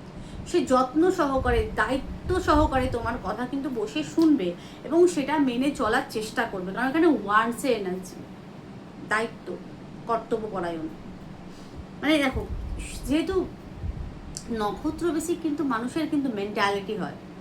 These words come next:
যে যেই নক্ষত্রে জন্মায়, তার মেন্টালিটি কিন্তু ঠিক সেই, সেই রকমই হয়। যেমন গুরুর নক্ষত্রে যাদের জন্ম, তাদের ব্যক্তিত্বের মধ্যে একটা গুরুবৎ, গুরুবৎ ব্যাপার থাকে, ঠিক আছে? চন্দ্রের নক্ষত্রে যাদের জন্ম, তারা খুব সুন্দরী হয়,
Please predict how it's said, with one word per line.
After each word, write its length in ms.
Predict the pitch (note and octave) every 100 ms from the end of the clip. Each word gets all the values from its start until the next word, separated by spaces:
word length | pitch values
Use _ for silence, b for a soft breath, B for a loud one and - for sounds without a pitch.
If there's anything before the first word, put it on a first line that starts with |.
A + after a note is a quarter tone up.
| - - - - - - F#3
যে 200 | - E4+
যেই 180 | D4+ E4+
নক্ষত্রে 460 | D#4 D#4 E4+ - C#4+
জন্মায়, 340 | C4 C4 B3
তার 140 | A#3+ A#3+
মেন্টালিটি 600 | A#3 A#3 A#3 A#3 A#3+ B3+
কিন্তু 180 | B3+ B3 -
ঠিক 140 | D4+ - -
সেই, 260 | A#3 B3 -
সেই 180 | C4 C4
রকমই 320 | A3+ A#3+ A#3+
হয়। 180 | F3+ - - B C#4+ B3+
যেমন 200 | C#4 C#4+
গুরুর 260 | A#3 C#4+
নক্ষত্রে 360 | C#4+ C4+ C4 A#3
যাদের 220 | A#3+ G#3+ G#3
জন্ম, 280 | E3+ E3 D#3+ - - -
তাদের 240 | C4 D4+
ব্যক্তিত্বের 480 | B3 B3+ - C4+ E4+
মধ্যে 180 | D#4+ D#4
একটা 140 | E4
গুরুবৎ, 380 | B3+ C#4+ D4 C#4+ -
গুরুবৎ 300 | B3 C4 C4
ব্যাপার 240 | G3 F#3 F#3
থাকে, 280 | - - - - - - - - - - - - -
ঠিক 100 | G#3
আছে? 180 | - - - B B -
চন্দ্রের 360 | D4 C#4+ C#4+ D4
নক্ষত্রে 320 | C#4 C#4+ B3+
যাদের 220 | B3+ B3+ A3+
জন্ম, 260 | G3+ F#3+
তারা 180 | G3+ C4
খুব 200 | - G#4+
সুন্দরী 420 | - C#4+ B3 G#3+
হয়, 160 | -